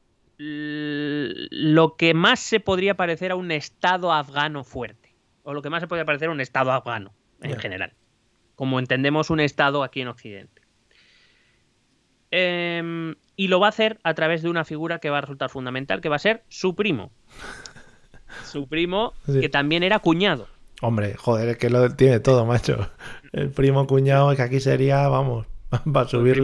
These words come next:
Speaker 1: primo y, primo y cuñado, eso en
Speaker 2: Buah.
Speaker 1: una cena de Nochebuena, pues,
Speaker 2: Madre
Speaker 1: eh,
Speaker 2: mía,
Speaker 1: ahí, bueno.
Speaker 2: para subir al
Speaker 1: Y ahí,
Speaker 2: escenario, sí, sí.
Speaker 1: claro,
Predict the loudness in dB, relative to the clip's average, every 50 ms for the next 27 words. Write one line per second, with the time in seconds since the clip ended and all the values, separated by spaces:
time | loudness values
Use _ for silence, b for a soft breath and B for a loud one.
0 | 4 2 2 0 -4 -6 -4 -4 -2 -4 -4 -4 -2 -2 -2 0 2 2 2 2
1 | 0 0 0 0 0 2 2 2 0 0 -2 -2 -4 -4 -4 -4 -4 -6 -6 -6
2 | -6 -4 -2 -2 -2 -2 -2 -2 -2 0 0 0 0 0 0 -2 -2 -2 -4 -4
3 | -8 -10 -14 -12 -8 -6 -6 -4 -4 -2 0 2 4 4 4 2 2 0 0 0
4 | 0 0 0 -2 -4 -6 -8 -14 -12 -10 -10 -8 -8 -8 -8 -8 -8 -8